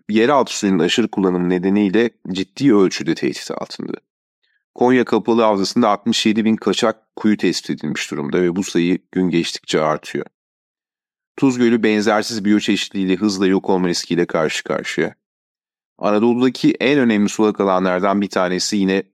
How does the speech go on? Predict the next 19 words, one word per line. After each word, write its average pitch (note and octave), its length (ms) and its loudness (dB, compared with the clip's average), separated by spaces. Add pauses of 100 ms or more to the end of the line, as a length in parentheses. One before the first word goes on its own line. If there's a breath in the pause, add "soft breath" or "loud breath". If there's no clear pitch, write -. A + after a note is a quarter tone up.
(200)
Sultan G#2+ 480 0
Sazlığı. E2+ 600 0 (200)
Ee, D#2 360 -6 (580)
o A2 120 2
da B2 100 4
bu A2+ 100 -2
kuraklık - 440 -2
tehdidiyle, E2+ 680 0 (680)
aşırı G#2 360 0
sulamayla, F2+ 800 0
drenajla F2 680 0 (140)
tehdit F#2 360 -2
altındaydı E2+ 640 0
uzun F#2 280 -2
yıllardır E2+ 600 0
ve F2 140 2 (760)
artık G2 340 0
eskisi - 440 -2
gibi F2+ 320 0